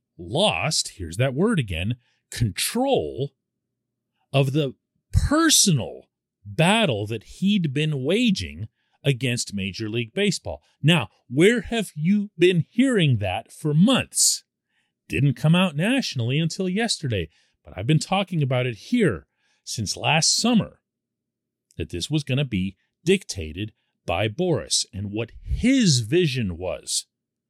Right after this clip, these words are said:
of what Major League Baseball's economic structure should be. Even so, he still got a ton of stuff that was personalized,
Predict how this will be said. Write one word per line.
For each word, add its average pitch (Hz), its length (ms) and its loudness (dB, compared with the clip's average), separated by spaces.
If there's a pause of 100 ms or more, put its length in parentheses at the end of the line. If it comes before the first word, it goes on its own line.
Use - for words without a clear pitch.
(1300)
of 107 180 -2
what 110 220 -2
Major 113 320 -4
League 95 200 -6
Baseball's 98 600 -6
economic 95 640 -8
structure 85 500 -8
should 82 300 -8
be. 82 300 -6 (840)
Even 262 400 4
so, 190 380 0
he 208 240 -4
still 240 400 -4
got 185 180 0
a 127 140 2 (100)
ton 277 460 -6
of 175 80 4
stuff 117 400 0 (320)
that 147 120 -8
was 131 220 -4 (640)
personalized, 180 960 0